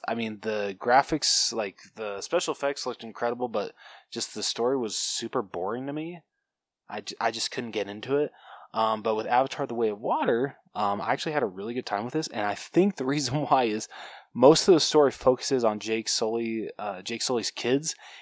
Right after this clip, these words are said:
and I actually love that because, um, I think his, uh, kids are way better <laughs> characters than him. Um, so yeah, that, so yeah, I, I would give it to Avatar: The Way of Water. It's such a beautiful movie, and the production de-,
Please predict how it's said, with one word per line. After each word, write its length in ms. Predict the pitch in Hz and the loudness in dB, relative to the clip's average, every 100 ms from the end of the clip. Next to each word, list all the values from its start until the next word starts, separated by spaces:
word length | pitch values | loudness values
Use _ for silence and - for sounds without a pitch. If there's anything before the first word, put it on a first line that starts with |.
| - | -10
and 100 | 135 | 2
I 60 | 143 | 2
actually 380 | 147 160 - 127 | 6 6 4 2
love 220 | 123 131 | 2 2
that 140 | 107 | 0
because, 260 | - 117 104 | -6 -10 -6
um, 320 | 104 98 101 - | -6 -6 -10 -8
I 120 | 113 | -8
think 220 | - 110 | -6 -8
his, 220 | 117 101 | -8 -4
uh, 140 | 107 98 | -4 -6
kids 240 | - 127 | -2 0
are 80 | 120 | 0
way 140 | 110 113 | 2 4
better 200 | 120 113 | 2 0
<laughs> 20 | |
characters 600 | - 139 - - 190 - - | -2 -2 -2 -4 -4 -6 -2
than 120 | 147 | -2
him. 340 | - 131 233 - _ - - - - | 0 -2 -4 -10 _ -20 -18 -18 -10
Um, 460 | 104 101 101 101 110 _ _ _ _ - | -4 -4 -6 -12 -20 _ _ _ _ -4
so 140 | 127 | 0
yeah, 60 | 117 | 2
that, 160 | 131 _ - - - | 0 _ -20 -20 -8
so 340 | 139 117 113 | -2 -2 -4
yeah, 240 | 110 120 | -4 -2
I, 240 | 92 107 135 127 | 0 0 -2 -4
I 100 | 110 | -8
would 100 | 120 | -8
give 120 | 120 117 | -6 -8
it 60 | |
to 80 | 120 | -6
Avatar: 340 | 107 104 120 107 | -4 -4 -6 -6
The 60 | |
Way 140 | 101 101 | -6 -8
of 100 | 92 | -6
Water. 500 | 90 98 110 117 _ | -8 -6 -8 -10 _
It's 220 | - - | -18 -10
such 360 | - - 113 - | -6 -2 -2 -4
a 60 | 104 | -8
beautiful 520 | - 101 107 - 101 | -10 -10 -8 -8 -10
movie, 480 | 92 95 110 120 _ _ - _ _ - | -10 -10 -8 -10 _ _ -20 _ _ -8
and 160 | 214 | -6
the 40 | 196 | -6
production 540 | - 104 107 - 107 | -8 -4 -4 -4 -6
de-, 220 | 104 101 | -6 -6